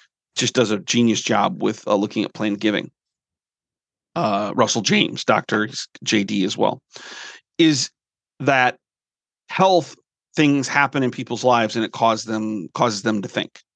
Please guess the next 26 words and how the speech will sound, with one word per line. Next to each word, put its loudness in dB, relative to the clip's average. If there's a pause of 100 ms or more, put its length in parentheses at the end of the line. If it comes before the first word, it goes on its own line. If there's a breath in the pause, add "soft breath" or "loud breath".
(1200)
Number 4
two, 2
if -2
you're 2
really 0
good 2
at -4
building 0
relationships, -6 (300 soft breath)
you 0
should 0
know 6
generally 0
when -2
these -4
things -6
are -4
happening. -2 (2000)
And 4
I'm 4
not 4
saying 2
take -2
advantage 0
of -2
anybody, -4